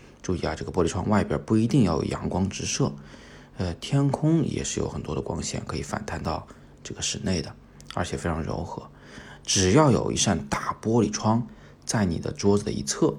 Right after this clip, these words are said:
在你和对方面对面谈话的时候，这个窗户在你们俩的手边啊，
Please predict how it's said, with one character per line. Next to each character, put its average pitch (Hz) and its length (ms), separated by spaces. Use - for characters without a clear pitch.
在 95 140
你 80 120
和 - 140
对 90 100
方 87 200
面 90 160
对 85 100
面 80 140
谈 73 120
话 90 120
的 - 100
时 - 140
候， - 200
这 107 140
个 - 260
窗 98 240
户 104 160
在 92 160
你 76 160
们 - 160
俩 117 280
的 - 220
手 - 260
边 107 300
啊， - 140